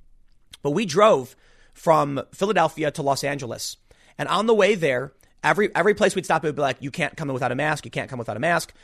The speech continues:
Maintain social distancing." On the way back, just a week later, people weren't wearing masks anymore. The signs on the doors were taken down. Nobody was paying attention to social distancing.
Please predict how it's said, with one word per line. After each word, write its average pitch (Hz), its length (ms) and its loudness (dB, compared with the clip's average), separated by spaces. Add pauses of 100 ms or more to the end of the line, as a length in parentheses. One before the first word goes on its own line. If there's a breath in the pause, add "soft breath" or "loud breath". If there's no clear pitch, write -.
(120 soft breath)
Maintain 139 360 -4
social 127 260 -4
distancing." 175 580 -2 (560 soft breath)
On 170 160 0
the 185 80 2
way 202 180 4
back, - 400 0 (140)
just 175 160 -2
a 202 80 4
week 208 340 -2
later, 226 400 -2 (400)
people 233 260 2
weren't 202 200 2
wearing 185 180 -2
masks 175 320 -4
anymore. 113 320 -8 (220 soft breath)
The 175 100 -2
signs 202 400 2
on 190 40 -8
the 190 60 -6
doors 175 300 2
were 143 100 -6
taken 156 360 -6
down. 123 340 -4 (260 soft breath)
Nobody 196 520 4
was 190 120 -2
paying 160 200 -2
attention 160 260 -4
to 143 60 -4
social 147 260 -4
distancing. 190 540 -2